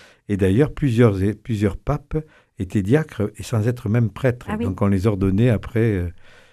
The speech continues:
Speaker 1: parce qu'ils étaient, euh, euh, au courant des affaires, parce qu'ils étaient très proches. Il y a l'histoire du diacre Laurent,
Speaker 2: Mhm.
Speaker 1: enfin, euh, qui, qui connaît, qui, qui menait les affaires de l'Église. C'était lui qui, et voilà, c'est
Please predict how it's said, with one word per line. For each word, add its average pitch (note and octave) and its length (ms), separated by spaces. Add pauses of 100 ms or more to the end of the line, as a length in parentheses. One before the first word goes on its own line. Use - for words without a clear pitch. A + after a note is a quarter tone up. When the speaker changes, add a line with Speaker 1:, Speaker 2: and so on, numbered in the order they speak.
(140)
Speaker 1:
parce F#2 180
qu'ils G2 240
étaient, G2 460
euh, E2 280 (540)
euh, A2+ 100
au G2+ 140
courant G2 320
des F2 220
affaires, A#2 420
parce E2+ 160
qu'ils F2 220
étaient F2+ 340 (120)
très - 160
proches. - 380 (520)
Il F2+ 80
y F#2 60
a E2+ 40
l'histoire F2+ 400
du E2+ 120
diacre F2+ 440
Laurent, A2+ 440 (280)
Speaker 2:
Mhm. D#3+ 140 (120)
Speaker 1:
enfin, F2+ 240
euh, E2+ 560
qui, F2+ 200
qui F#2 160
connaît, F#2 300
qui, F#2 220
qui - 160
menait G2 300
les F2+ 160
affaires F2+ 260
de F2+ 60
l'Église. B2 440
C'était - 220
lui D#3 220
qui, D#2 320 (840)
et D#2+ 640 (360)
voilà, G#2 180
c'est D#2+ 200